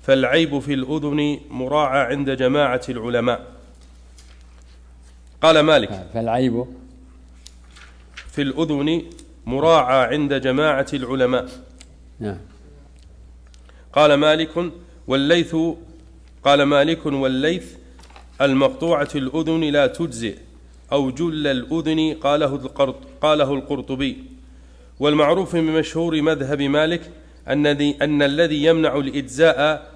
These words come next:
Speaker 1: قطع ثلث الأذن فما فوقه، لا ما دونه فلا يضر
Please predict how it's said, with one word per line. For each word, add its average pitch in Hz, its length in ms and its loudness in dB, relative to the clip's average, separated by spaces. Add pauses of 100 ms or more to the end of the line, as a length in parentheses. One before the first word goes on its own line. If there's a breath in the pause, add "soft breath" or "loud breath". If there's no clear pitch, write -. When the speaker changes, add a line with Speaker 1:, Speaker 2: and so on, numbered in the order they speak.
(240)
Speaker 1:
قطع 156 560 -2 (160)
ثلث 160 340 -4
الأذن 135 540 -4 (340)
فما 147 280 4
فوقه، 127 580 -2 (200)
لا 151 200 4
ما 147 220 2
دونه 143 500 -2
فلا 143 340 0
يضر 135 340 0